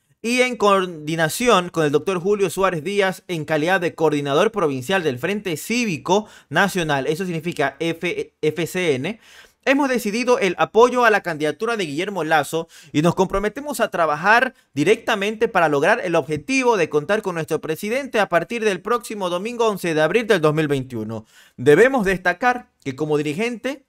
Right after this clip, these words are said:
de bases estaré presto en apoyar con todas las iniciativas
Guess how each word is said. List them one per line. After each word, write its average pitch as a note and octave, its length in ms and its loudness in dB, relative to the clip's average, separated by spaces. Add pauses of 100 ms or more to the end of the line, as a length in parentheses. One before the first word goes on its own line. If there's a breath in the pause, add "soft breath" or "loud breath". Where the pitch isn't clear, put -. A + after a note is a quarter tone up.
de B2+ 240 -6
bases F#3 560 0
estaré D3 400 -2
presto G3+ 480 -4
en E3 160 -2
apoyar D#3 540 0
con D3+ 240 -8
todas G#3 300 -2
las D#3 220 -4 (120)
iniciativas F#3 1040 0